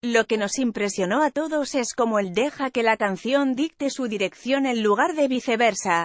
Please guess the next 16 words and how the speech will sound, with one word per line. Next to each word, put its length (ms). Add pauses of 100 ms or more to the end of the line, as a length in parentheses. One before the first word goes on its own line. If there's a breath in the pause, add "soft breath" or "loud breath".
Así, 520
Stone 480
Temple 420
Pilots 520
volvió 480
a 80
las 220
giras, 640
por 220
primera 440
vez 300
en 100
más 260
de 140
dos 240
años, 440